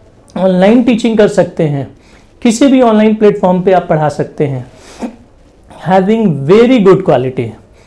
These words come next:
ऐसा नहीं कि price कम है, price पाँच हज़ार है, प्राइस छः हज़ार, सात हज़ार है, तो आपकी क्वालिटी भी बहुत cheaper हो जी। I promise,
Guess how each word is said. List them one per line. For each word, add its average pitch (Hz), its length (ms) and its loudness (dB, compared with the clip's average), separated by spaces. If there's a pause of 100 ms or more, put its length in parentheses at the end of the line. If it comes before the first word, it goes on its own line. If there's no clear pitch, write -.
(220)
ऐसा 143 280 0
नहीं 185 300 0
कि 208 120 0
price 185 440 2
कम 190 300 2
है, 214 120 4
price 190 380 0
पाँच 180 340 -4
हज़ार 196 340 2
है, 208 420 -2 (200)
प्राइस 185 360 0
छः 190 160 4
हज़ार, 196 220 2
सात 175 320 0
हज़ार 196 300 4
है, 208 280 0 (320)
तो 202 220 6
आपकी 175 440 -2
क्वालिटी 185 460 2
भी 196 120 0
बहुत 160 300 -2
cheaper 151 260 0
हो 139 80 2
जी। 139 220 -6 (160)
I 185 120 4
promise, 165 600 2